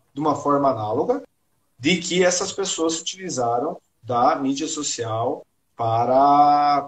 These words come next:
para obter benefícios. Obviamente que é algo extremamente interpretativo, tá? É, não há decisões ainda, não há jurisprudência sobre isso. Então, ah, vai de cada um.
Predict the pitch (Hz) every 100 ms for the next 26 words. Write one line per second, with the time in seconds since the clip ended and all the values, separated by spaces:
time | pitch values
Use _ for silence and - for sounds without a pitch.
0 | - 117 110 113 117 120 120 120 120 117
1 | 117 - 127 110 143 139 180 240 240 165
2 | - - - _ _ _ - 156 156 175
3 | 170 220 - - 160 160 165 196 226 -
4 | 214 226 208 208 - 233 226 226 214 -
5 | 110 - _ _ _ _ 101 110 110 113
6 | 120 113 123 131 135 170 202 190 - 160
7 | 151 160 202 160 143 135 160 185 196 190
8 | 180 170 180 202 208 208 - 196 190 131
9 | 143 156 - - 120 120 123 143 - -
10 | _ _ _ _ _ 135 135 156 170 196
11 | 196 190 185 180 - 165 175 - 208 277
12 | 277 139